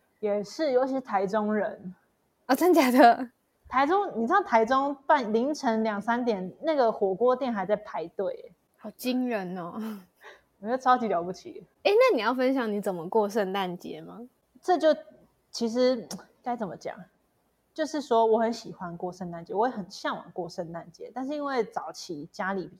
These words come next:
Speaker 1: 管比较严，所以我基本上在成年过后，我都没有办法跟朋友一起，一起出门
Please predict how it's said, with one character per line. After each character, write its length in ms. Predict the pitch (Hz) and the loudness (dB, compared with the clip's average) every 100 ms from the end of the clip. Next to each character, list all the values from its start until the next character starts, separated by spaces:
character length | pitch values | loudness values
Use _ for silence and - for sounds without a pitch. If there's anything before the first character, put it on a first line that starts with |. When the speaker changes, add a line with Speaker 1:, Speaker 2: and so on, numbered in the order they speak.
| _ _ | _ _
Speaker 1:
管 200 | - 165 | -6 -6
比 80 | 165 | -6
较 160 | 165 160 | -6 -6
严， 280 | - - | -8 -16
所 140 | 180 233 | -8 0
以 40 | |
我 100 | 233 | 2
基 120 | 196 | 2
本 140 | 220 180 | -2 -2
上 360 | - 208 196 180 | -2 -2 -4 0
在 140 | 233 | -2
成 240 | 233 208 | -2 -6
年 140 | 180 180 | -8 -8
过 120 | 208 | -6
后， 100 | 208 | -4
我 100 | 180 | -4
都 120 | 226 | -4
没 100 | 277 | -2
有 80 | 214 | -2
办 120 | 214 | -2
法 220 | 185 165 - | -2 -6 -4
跟 180 | 185 | -6
朋 200 | 185 180 | -6 -10
友 80 | 170 - | -12 -14
一 60 | |
起， 200 | 185 - - _ _ _ | -18 -18 -20 _ _ _
一 80 | - | -18
起 160 | - 165 | -14 -16
出 240 | - 202 | -10 -8
门 180 | 196 | -8